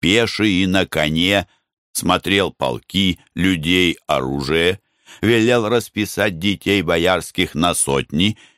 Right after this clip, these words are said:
и выбрать начальника для каждой из воинов, знатнейших родом. Отпустил Шикалея в судах к Казани с князем Петром Булгаковым и стрельцами, послал дружину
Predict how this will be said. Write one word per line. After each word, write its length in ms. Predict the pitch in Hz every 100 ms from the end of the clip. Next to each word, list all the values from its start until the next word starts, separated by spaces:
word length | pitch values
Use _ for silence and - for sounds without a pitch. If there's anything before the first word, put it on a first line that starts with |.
| _
и 100 | 123
выбрать 440 | 113 123 110 113 -
начальника 760 | 104 - 98 92 98 - 101
для 240 | 78 90 90
каждой 680 | - 92 87 80 92 90 - _
из 200 | - 104
воинов, 680 | 85 78 76 69 76 76 - - _ _
знатнейших 800 | 127 127 107 - 92 - 92 -
родом. 420 | 92 65 62 60 - _ _ - -
Отпустил 720 | - - 170 - - 160 156
Шикалея 1040 | - 143 127 107 98 113 117 113 107 98 92
в 60 | -
судах 640 | - 104 95 95 95 - _
к 40 |
Казани 640 | 95 92 80 98 92 90 85
с 100 | -
князем 540 | 82 87 80 85 78
Петром 440 | 80 78 92 82
Булгаковым 800 | 71 76 76 78 - 80 85 85 -
и 60 | -
стрельцами, 840 | - - 80 69 - 67 73 98 - _ - -
послал 460 | - 98 - 110 113
дружину 880 | 95 104 95 80 117 104 104 104